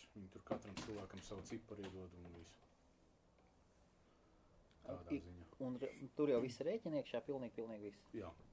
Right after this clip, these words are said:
Speaker 1: Jo, ja tu ir istabiņa, tev ir viens cipars pa nedēļu, un tātad tev tur ir gāze, ūdens, elektrība, apkure, internets. Kaut gan visādi čepe ir dzirdēti.
Speaker 2: Nu, skaties, ja viņi strā-, ja viņi, piemēram, maksā, nu, astoņdesmit mārciņas, nu,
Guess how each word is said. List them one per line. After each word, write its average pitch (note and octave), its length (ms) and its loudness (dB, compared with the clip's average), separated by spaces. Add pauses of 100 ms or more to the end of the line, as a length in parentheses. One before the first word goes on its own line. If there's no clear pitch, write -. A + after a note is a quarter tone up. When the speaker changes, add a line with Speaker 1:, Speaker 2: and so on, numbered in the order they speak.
(600)
Speaker 1:
Jo, A2+ 180 -4
ja A#2+ 80 2
tu A#2 160 -2
ir A2+ 140 2
istabiņa, A#2 560 0
tev G2+ 180 -6
ir F#2+ 140 -2
viens G2+ 260 -4
cipars G#2 400 -2
pa A#2+ 160 -2
nedēļu, A2+ 400 4
un G2+ 160 -12
tātad F#2+ 240 -6
tev F#2+ 160 -4
tur F#2 160 -8
ir F2+ 140 -6 (320)
gāze, G#2+ 420 4
ūdens, G2+ 340 -2
elektrība, G2 680 -2 (800)
apkure, G2+ 580 0 (180)
internets. F2 640 -8 (880)
Kaut B2 200 -2
gan A#2 220 0
visādi A2+ 400 0
čepe G2+ 320 -4
ir F2+ 160 -2
dzirdēti. E2+ 460 -8 (400)
Speaker 2:
Nu, C#3 120 0
skaties, B2 360 8
ja A2+ 80 0
viņi G#2+ 160 -4
strā-, B2 260 4
ja B2+ 100 6
viņi, C#3+ 240 4
piemēram, A2+ 400 2
maksā, A2+ 380 2
nu, C#3 200 4
astoņdesmit G2 760 2
mārciņas, G2+ 560 -2
nu, A2 160 -8